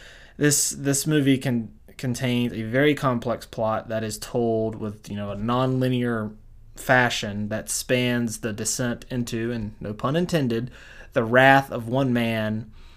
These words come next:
and the mistreatment felt by a group of people who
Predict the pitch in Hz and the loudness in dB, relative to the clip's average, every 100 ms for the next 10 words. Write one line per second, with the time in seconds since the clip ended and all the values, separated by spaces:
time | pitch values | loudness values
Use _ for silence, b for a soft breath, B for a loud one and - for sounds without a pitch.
0 | b b - 131 117 117 160 190 - 151 | b b -4 -2 0 4 4 2 -2 -8
1 | 139 127 - - 127 113 120 113 95 110 | -6 -8 -6 0 2 2 0 0 -2 0
2 | 143 208 233 - 107 104 101 127 - - | 2 2 0 -2 -6 -4 -6 -8 -10 -20
3 | b b b b b 170 151 147 143 | b b b b b 4 6 6 2